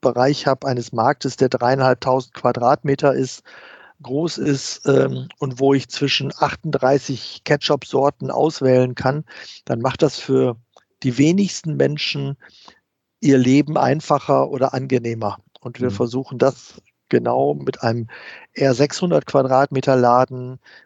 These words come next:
Speaker 1: mit einem guten, alles umfassenden Vollsortiment, aber halt eben nicht achtunddreißig Ketchup-Sorten,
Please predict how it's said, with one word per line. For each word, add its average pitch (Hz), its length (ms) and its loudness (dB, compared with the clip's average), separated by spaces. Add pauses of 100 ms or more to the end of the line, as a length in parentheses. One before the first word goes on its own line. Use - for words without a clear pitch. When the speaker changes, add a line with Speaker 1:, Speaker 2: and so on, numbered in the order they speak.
Speaker 1:
mit 147 220 -2
einem 135 220 -4
guten, 208 640 -4 (220)
alles 170 320 2
umfassenden 151 680 -2
Vollsortiment, 165 1000 0 (480)
aber 135 280 0
halt 147 140 2
eben 139 200 -2
nicht 139 280 -6
achtunddreißig 117 640 -2
Ketchup-Sorten, 117 1000 -2